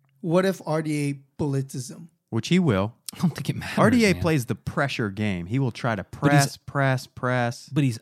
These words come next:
Speaker 3: undersized.
Speaker 2: He's great at the takedown defense. He's
Speaker 3: He's
Speaker 2: great at it.
Speaker 3: undersized, and Usman is a monster. Usman is the guy no one wants to fight.
Speaker 2: I'm trying to think of R D A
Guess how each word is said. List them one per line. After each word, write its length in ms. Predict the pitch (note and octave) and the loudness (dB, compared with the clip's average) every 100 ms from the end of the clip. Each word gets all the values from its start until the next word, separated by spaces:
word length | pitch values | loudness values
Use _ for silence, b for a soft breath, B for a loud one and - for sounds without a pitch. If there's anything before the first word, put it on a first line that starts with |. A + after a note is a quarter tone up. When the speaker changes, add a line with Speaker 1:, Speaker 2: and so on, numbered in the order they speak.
| - | 2
Speaker 3:
undersized. 920 | C#3 C#3+ C3+ - G#2 G#2 A#2 A2+ - | 4 6 4 0 -4 -2 -2 -4 -2
Speaker 2:
He's 160 | A#2+ G#2+ | -2 0
great 360 | A2 B2 D#3+ | 2 4 4
at 140 | E3 - | 0 0
the 140 | D#3+ | 0
takedown 400 | D#3 F3 D#3+ C3 | 0 -2 0 -2
defense. 420 | A2+ A2 A2+ A#2 - | -2 -6 -6 -8 -4
He's 160 | C3 | -2
Speaker 3:
He's 60 | A2 | 2
Speaker 2:
great 200 | A2+ D3+ | 4 6
at 60 | B2+ | 8
it. 20 | |
Speaker 3:
undersized, 580 | B2 - A#2 G#2+ G#2 - | 6 2 -4 -6 -8 -8
and 120 | G#2+ | -8
Usman 520 | A#2 A#2 - G#2+ G2 - | -4 -4 0 -2 -2 -6
is 240 | G#2+ F#2+ - | -10 -10 -10
a 140 | G#2+ | -8
monster. 1120 | F#2+ F#2+ F#2+ G2 G2 A2 G2 - - G2+ - _ _ _ _ _ _ D#3 | -8 -8 -6 -6 -4 -4 -4 -8 -12 -16 -18 _ _ _ _ _ _ 2
Usman 360 | D3 E3+ D3+ | 2 4 2
is 140 | C#3+ A2 | 0 -2
the 100 | G#2+ | -4
guy 500 | A2 G#2+ A2 G#2+ - A2 | -2 -2 -2 -4 -8 -10
no 360 | G#2 G#2+ A2 | -6 -2 2
one 220 | A2+ G2+ F#2+ | 2 0 -6
wants 160 | F2 | -8
to 100 | - | -12
fight. 300 | - F#2 - - | -16 -16 -18 -20
Speaker 2:
I'm 140 | b b b b b b b _ | b b b b b b b _
trying 180 | - E3+ | -4 0
to 60 | C3+ | 0
think 320 | - A#2 G#2+ | 0 0 2
of 360 | G2 F2 - - _ | 0 -2 -12 -20 _
R 160 | G2+ F#2+ | -2 0
D 200 | F#2 F#2 | 0 0
A 380 | F2+ F2 E2+ | 0 -2 -4